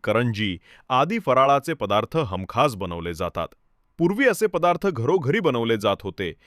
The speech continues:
मात्र आजकाल असे पदार्थ बाजारात रेडीमेड मिळत असल्याने, गृहिणीमध्ये असे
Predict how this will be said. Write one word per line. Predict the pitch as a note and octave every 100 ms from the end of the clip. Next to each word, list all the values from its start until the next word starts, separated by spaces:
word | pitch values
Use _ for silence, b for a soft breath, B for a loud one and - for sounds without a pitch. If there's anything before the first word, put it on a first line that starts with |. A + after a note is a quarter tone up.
| b b
मात्र | E3 -
आजकाल | F#3+ D#3+ E3 G#3 B2+ A#2 b b
असे | B2+ B3
पदार्थ | A#3+ C#3+ C#3+ D#3 F3+
बाजारात | A#2 G2+ G2+ C#3 D#3+ D3
रेडीमेड | G#2 G#2+ F#3 A#3 A3+
मिळत | C#3 A2 G2+
असल्याने, | F#2+ G#2 F2 F#2 E3+ b b A#2+
गृहिणीमध्ये | C3 D#3 A#3 A3 C#3+ E3+
असे | C#3+ D#3